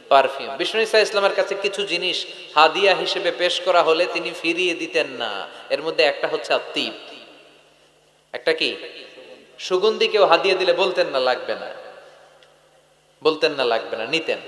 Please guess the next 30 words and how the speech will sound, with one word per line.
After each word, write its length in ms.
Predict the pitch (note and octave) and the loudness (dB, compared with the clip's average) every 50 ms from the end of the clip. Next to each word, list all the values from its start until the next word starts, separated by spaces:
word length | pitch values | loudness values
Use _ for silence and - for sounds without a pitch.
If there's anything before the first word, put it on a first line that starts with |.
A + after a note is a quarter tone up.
| - - - - - - - - | -16 -16 -16 -18 -20 -20 -20 -10
দুধ 320 | C#3+ - B3 D4 - - | -4 -2 -2 -2 -2 -2
দিলে 240 | - C4 C4 B3+ B3 - | 0 4 8 8 8 8
কখনো 260 | A3+ - - A3 G#3+ | 8 6 6 4 2
বলতেন 320 | - G3+ G3 - G3 F3+ F3+ F3 | 4 4 2 4 2 0 0 2
না, 80 | E3+ | 2
"লাগবে 320 | D#3+ D#3 C#3+ C#3+ - - - | 4 4 4 2 0 -6 -8
না।" 140 | - - - - - - | -8 -8 -12 -8 2 8
বালিশ 400 | E3+ F#3+ G3 A3+ C4 C#4 A#3+ - F#3+ | 10 10 10 10 8 4 2 2 4
দিলে 180 | B3 B3 A#3 - | 8 8 8 10
কখনো 300 | G3+ F#3+ E3 G3 G#3 G#3 | 8 6 6 6 2 2
বলতেন 320 | F#3 F#3 G3 F#3 F#3+ G3 F#3 | 2 2 2 2 2 0 0
না 140 | F3+ F3 D#3+ | 2 2 2
যে, 120 | D3 D#3 | 4 4
"লাগবে 300 | D3+ C#3+ C#3+ - - B2 | 4 2 2 0 -4 -6
না।" 100 | A2+ G#2 - - - - - - | -6 -6 -10 -12 -14 -14 -4 2
তেমনি 280 | F3 F#3+ F#3+ G3+ G3+ E3 | 2 4 4 4 0 0
সুগন্ধি 460 | - - G3+ G3 B3 A#3+ A#3 A#3 A#3 | 4 4 6 6 6 4 4 2 2
দিলেও 260 | G3+ A3 G#3+ G#3 G3 | 4 6 6 6 6
বলতেন 340 | F3 F#3+ F#3 F3+ F#3 F3 - | 6 4 2 4 2 2 4
না, 80 | F3 | 4
"লাগবে 320 | E3 D#3+ D3+ D3+ - D#3+ E3 | 6 6 4 4 2 -2 -2
না।" 140 | F3+ F3+ E3 D#3+ | -2 -2 -2 0
মধু 240 | F#3 F#3 F#3 E3+ F#3 | 0 0 2 2 2
দিলেও 280 | F#3+ G3+ F#3+ F#3 F3+ | 2 2 4 4 2
বলতেন 300 | - E3+ E3+ D#3+ E3+ E3 | 4 2 2 2 0 -2
না 100 | D#3 D3+ | -2 0
যে, 100 | C3+ C#3 | 0 2
"লাগবে 300 | C3+ B2+ B2 - - A2 | 2 2 0 0 -2 -6
না।" 140 | - - - | -6 -8 -8
সুবহানাল্লাহ। 480 | - - C3 C3+ B2+ A2+ F#2+ - - | -6 -2 0 0 0 -2 -4 -8 -10